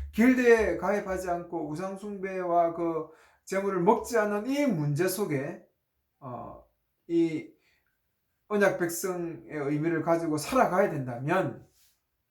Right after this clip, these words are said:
때로는 이들은 경제적으로 가난할 수밖에 없는 상황이죠. 어, 그리고 많은 불이익을 당하겠죠.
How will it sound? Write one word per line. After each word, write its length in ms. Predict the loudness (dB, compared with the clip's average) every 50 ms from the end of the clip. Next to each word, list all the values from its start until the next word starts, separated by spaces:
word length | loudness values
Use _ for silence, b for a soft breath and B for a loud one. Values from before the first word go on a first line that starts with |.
| _ _ _ _ _ _ _ _ _ _ _ _ _
때로는 260 | -8 -6 -6 -6 -6 -6
이들은 500 | -4 -4 -4 -4 -4 -6 -8 -12 -18 _ _ _ _ _ _ _ _ -16 -6
경제적으로 840 | -2 0 2 2 2 2 2 0 0 -2 -4 -6 -8 -10 -12 -16 _ _ _ _ _ _ _ _ _ _ _ _ _ _ -14
가난할 420 | -6 -2 0 0 2 2 0 -2
수밖에 520 | -2 -6 -6 -6 -6 -6 -8 -10 -12 -12 -14 -16 -16 _
없는 420 | -12 -10 -6 -6 -4 -4 -4 -6
상황이죠. 540 | -8 -8 -8 -6 -6 -6 -8 -8 -12 -18 -20 _ _ _ _ _ _ _ _ _ _ _ _ _ _ _ _ _
어, 240 | -20 -18 -18 -18 -18 b b b b b b b b _
그리고 260 | _ -4 -4 0 0
많은 400 | 2 4 4 4 4 2 0 -2
불이익을 720 | -6 -8 -8 -6 -6 -6 -8 -8 -8 -4 -2 -2 -2 -2
당하겠죠. 640 | -4 -6 -6 -6 -6 -8 -8 -10 -12 -14 -14 -16